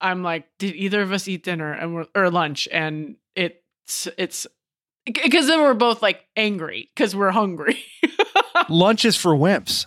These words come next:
Speaker 1: Lunch is for losers.
Speaker 2: L-, uh, that's a Wall Street line. Lunch is for wimps.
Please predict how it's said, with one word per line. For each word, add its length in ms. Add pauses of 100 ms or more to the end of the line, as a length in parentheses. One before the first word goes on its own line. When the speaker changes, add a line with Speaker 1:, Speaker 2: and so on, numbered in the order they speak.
Speaker 1:
Lunch 320
is 140
for 220
losers. 1700
Speaker 2:
L-, 140
uh, 580
that's 240
a 100
Wall 240
Street 240
line. 260
Lunch 220
is 100
for 140
wimps. 440